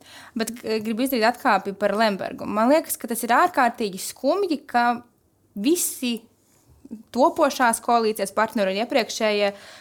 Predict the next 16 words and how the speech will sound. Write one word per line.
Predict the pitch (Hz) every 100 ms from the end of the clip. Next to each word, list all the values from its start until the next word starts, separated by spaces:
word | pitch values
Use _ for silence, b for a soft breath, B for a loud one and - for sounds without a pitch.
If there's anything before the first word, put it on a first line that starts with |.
| -
koalīcijas | 220 220 214 196 -
partneri | 233 247 254 220 -
faktiski | 247 262 - -
parakstās | 247 262 269 - 196
absolūtā | 254 285 - 269 185
bezspēcībā | 185 294 - - 349 349 285 196
viena | 196 277 220
cilvēka | - 294 214 196
priekšā. | - 254 247 196
Man | 196 214
liekas, | -
tas | 220
ir | 220 - B B B B
šausmīgi, | - - 320 320 - 214 185 185 190
kas | 202 240
notiek. | 294 262 - - -